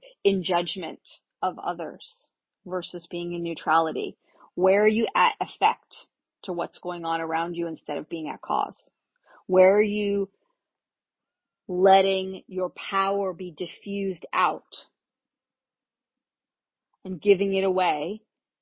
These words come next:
to others or to other experiences, to external stuff in a way that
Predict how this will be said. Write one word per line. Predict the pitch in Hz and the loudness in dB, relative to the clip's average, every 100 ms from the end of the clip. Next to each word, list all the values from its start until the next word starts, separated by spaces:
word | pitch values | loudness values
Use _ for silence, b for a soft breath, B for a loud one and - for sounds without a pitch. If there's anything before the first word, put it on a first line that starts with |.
| _ _ _ _ | _ _ _ _
to | - - | -8 0
others | 202 185 - - - - _ _ | 0 0 -6 -10 -18 -20 _ _
or | 190 190 | -4 -4
to | - - | -6 -4
other | 185 185 | -2 -2
experiences, | 175 - 202 196 185 156 - - - _ _ _ _ _ - | -4 -8 -4 -2 -2 -6 -12 -14 -14 _ _ _ _ _ -14
to | - | -4
external | 185 - - 185 165 | -4 -4 -8 -6 -6
stuff | - - 147 117 - _ _ | -8 -2 -2 -2 -12 _ _
in | 185 | -6
a | 185 | -2
way | 180 175 170 | 0 0 0
that | 170 160 156 | 2 2 0